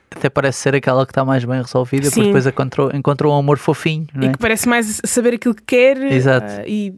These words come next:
Speaker 2: e isso tudo é, é, faz, faz dela uma das minhas personagens favoritas. A outra é a Jules, que é exatamente uma rapariga transexual e que eu gosto particularmente, lá está a minha mente woke,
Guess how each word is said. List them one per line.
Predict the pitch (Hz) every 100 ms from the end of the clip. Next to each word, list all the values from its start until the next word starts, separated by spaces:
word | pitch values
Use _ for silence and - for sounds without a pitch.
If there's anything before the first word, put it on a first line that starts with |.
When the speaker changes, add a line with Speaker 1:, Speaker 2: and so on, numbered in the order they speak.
| -
Speaker 2:
e | 208
isso | 214 -
tudo | 240 220 214
é, | - - 214 -
é, | 220
faz, | 226 214
faz | - 220
dela | 233
uma | 233
das | 226
minhas | 226
personagens | - 233 220
favoritas. | 226 190 165 156 -
A | 320
outra | 285 180 170 151
é | - 196
a |
Jules, | 185 190 208 - - - - - -
que | 202
é |
exatamente | 180 180 185 175
uma | 180
rapariga | 175 180 185 185 170
transexual | 175 160 - 175 - 175 190 240 - - -
e | 214
que | 202
eu | 254
gosto | 226 214 254 233 -
particularmente, | - 220 226 226 220 220 196 - -
lá | 185
está | 170 185
a | 170
minha | 185
mente | 185 185 175 - -
woke, | 175 175 220 -